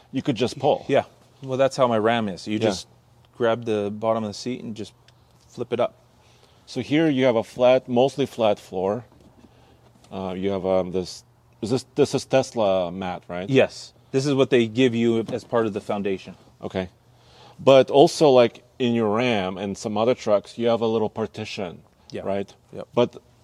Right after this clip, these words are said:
Speaker 1: do you, are you aware, are, are they gonna introduce a partition under the, the
Speaker 2: They
Speaker 1: rear seat?
Speaker 2: have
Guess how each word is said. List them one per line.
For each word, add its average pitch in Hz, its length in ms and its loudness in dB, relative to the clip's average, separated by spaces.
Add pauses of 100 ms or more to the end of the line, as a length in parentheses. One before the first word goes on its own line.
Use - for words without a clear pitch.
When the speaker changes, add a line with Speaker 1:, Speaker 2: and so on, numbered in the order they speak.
(220)
Speaker 1:
do 135 120 4
you, 156 120 4
are 151 100 4
you 139 160 6
aware, 143 440 8
are, 139 140 2
are 151 160 2
they 147 100 8
gonna 147 200 0
introduce 135 480 -2
a 262 40 -8
partition 233 600 -4
under 170 340 0
the, 143 260 -6
the 107 240 0
Speaker 2:
They 160 100 10
Speaker 1:
rear 202 140 8
seat? 175 160 0
Speaker 2:
have 190 500 6